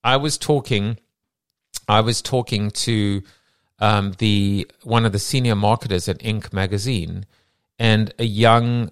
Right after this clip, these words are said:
uh, a, a young woman kind of came up and, and inserted herself. And, uh, but she, when I say young, I mean, she's probably very early twenties, I would say, maybe twenty-three, twenty-four.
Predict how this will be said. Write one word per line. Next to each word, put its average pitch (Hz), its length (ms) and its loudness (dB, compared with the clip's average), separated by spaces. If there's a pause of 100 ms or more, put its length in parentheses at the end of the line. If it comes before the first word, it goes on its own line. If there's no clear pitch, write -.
uh, 98 380 0 (100)
a, 110 400 -6 (100)
a 113 60 -2
young 120 340 2
woman 104 420 -2
kind 107 260 -4
of - 180 -6 (100)
came 117 300 -2
up 104 260 -2
and, 90 420 -4 (340)
and 101 160 -2
inserted 107 500 0
herself. 95 580 0
And, 92 380 -4
uh, 92 180 0
but 98 180 -6
she, 104 280 -4
when 113 220 -2
I 113 40 0
say 113 140 -4
young, 101 420 -2
I 95 40 -6
mean, 98 180 -4
she's 98 240 -8
probably 113 1600 0 (300)
very 123 640 2
early 139 320 -2
twenties, 160 560 -6
I 147 120 -4
would 151 160 -6
say, 156 220 -2
maybe 120 320 -2
twenty-three, 104 760 -4
twenty-four. 98 680 -2